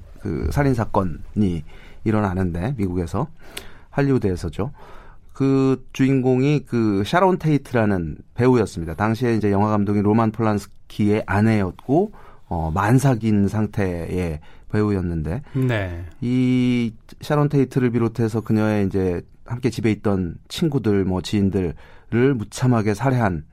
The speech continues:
Speaker 1: 어, 사건이 있었어요. 그 찰스 맨슨이라는 이 살인마가 자신의 추종자들인 소위 맨슨 패밀리들을 그 부추겨서, 어, 이런 끔찍한 사건을 저질렀었는데,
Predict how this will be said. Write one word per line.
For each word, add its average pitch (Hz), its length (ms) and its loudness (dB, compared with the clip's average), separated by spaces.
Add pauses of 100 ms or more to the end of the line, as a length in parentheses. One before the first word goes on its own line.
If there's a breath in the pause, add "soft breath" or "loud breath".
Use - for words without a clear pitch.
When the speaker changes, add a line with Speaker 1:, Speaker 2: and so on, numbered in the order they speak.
(320 soft breath)
Speaker 1:
어, 82 260 -2 (560)
사건이 107 400 -2
있었어요. 82 560 -6
그 87 240 -8 (200)
찰스 220 420 0
맨슨이라는 104 880 2
이 110 160 2
살인마가 120 1200 4 (520 loud breath)
자신의 107 640 2 (220)
추종자들인 123 760 0
소위 120 260 0
맨슨 127 440 2
패밀리들을 117 1500 0 (260)
그 - 240 -8 (400)
부추겨서, 107 600 0 (440 soft breath)
어, 82 420 -2
이런 82 420 -2 (240)
끔찍한 117 320 -4
사건을 113 360 -2
저질렀었는데, 90 1000 -2